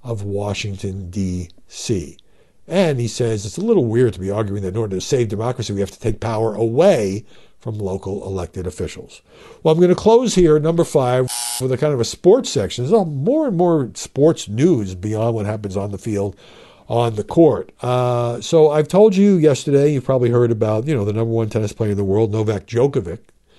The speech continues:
Djokovic, um, and I say this as a guy who, you know, kinda likes Djokovic's hard-nosed style of playing,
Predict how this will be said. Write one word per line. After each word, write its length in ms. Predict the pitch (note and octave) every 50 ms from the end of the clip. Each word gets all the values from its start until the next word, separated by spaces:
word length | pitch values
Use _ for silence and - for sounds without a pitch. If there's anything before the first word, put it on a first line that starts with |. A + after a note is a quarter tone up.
| _ _ - - - - -
Djokovic, 640 | - - E3+ F3 - E3+ C3 A#2+ A#2+ - - - -
um, 460 | C#3 C3+ C3+ C3 C3+ C#3 C#3+ C#3 - - _ _ _ _ _ _ _ _ _ _ _ _ _ _ _ - - _ - - -
and 340 | - D#3 F3 E3 F3 F3+ - -
I 120 | - E3+
say 260 | D#3 - - A#3+ D#4 D#4+
this 220 | F4 D4+ A#3 A3+
as 120 | F#3 C#3
a 60 | C#3+ C3
guy 360 | B2+ C3+ C#3 C#3+ D3 D#3 D3
who, 180 | C3+ C3+ C3+
you 80 | B2+ B2+
know, 60 | A#2 -
kinda 260 | - A2+ B2 C3 B2+
likes 240 | A#2 B2 B2+ - -
Djokovic's 720 | - A#2+ A#2 A#2 - A2 A2 A2 G#2+ - A2+ G#2+ G2 F#2
hard-nosed 500 | F2 - A2 A#2 A#2 G#2 A2+ A2+ A2 G#2
style 300 | - - A#2 A2 A2+ G2+
of 140 | F#2+ - -
playing, 580 | - - A2 G#2+ G#2+ A#2 B2+ D3 F3 A3+ A#3